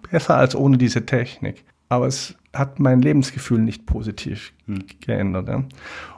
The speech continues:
Speaker 1: Und das, was der Logopäde damals tatsächlich geschafft hat, ist, diesen Denkprozess in mir anzustoßen, durch diese eine Frage, die er mir gestellt hat:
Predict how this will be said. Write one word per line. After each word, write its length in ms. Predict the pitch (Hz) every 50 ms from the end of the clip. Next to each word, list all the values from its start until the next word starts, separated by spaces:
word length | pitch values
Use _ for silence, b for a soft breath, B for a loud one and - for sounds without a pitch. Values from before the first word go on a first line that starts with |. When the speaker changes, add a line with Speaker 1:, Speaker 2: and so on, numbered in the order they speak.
| B
Speaker 1:
Und 140 | - 131 127
das, 160 | 143 139 -
was 160 | 156 147 139
der 400 | - 147 139 135 135 127 - - -
Logopäde 600 | - 135 - 139 143 135 139 147 151 170 175 190 175
damals 600 | 165 170 160 170 170 165 165 160 160 - - -
tatsächlich 840 | - - - - - - 170 165 - - - 156 151 139 - - - - - - -
geschafft 580 | - 131 - 135 127 - - 143 147 - -
hat, 140 | - 143 135
ist, 160 | 139 135 -
diesen 300 | - 131 - 135 120 -
Denkprozess 640 | - 139 139 156 151 - - 143 135 - 139 131 131 147
in 80 | 135
mir 140 | 131 127 110
anzustoßen, 840 | 120 127 127 127 - - - - 131 127 127 127 131 123 120 B B B B B B B B B B B _
durch 200 | - 127 110 -
diese 540 | - 127 123 123 107 120 117 113 107 104 - -
eine 300 | 135 131 147 160 156 139
Frage, 600 | 135 - - - - - 131 139 147 147 139 123
die 120 | - 127 123
er 80 | 120
mir 220 | 117 117 117 117 120 - _ _
gestellt 460 | - 185 151 127 - - 123 117 120
hat: 220 | 139 143 147 147